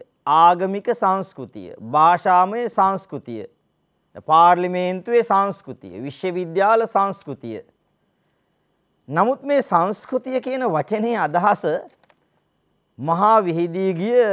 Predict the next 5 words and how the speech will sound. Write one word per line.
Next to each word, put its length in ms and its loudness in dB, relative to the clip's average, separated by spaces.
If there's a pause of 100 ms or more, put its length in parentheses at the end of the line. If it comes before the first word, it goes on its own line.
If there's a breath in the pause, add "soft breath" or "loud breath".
(160)
නැත්නම් 260 -4 (200)
පුළුල් 400 4
අදහසක්. 560 2 (3000)
කිසියම් 480 -4
ශේෂ්ත්‍රයක් 1000 -2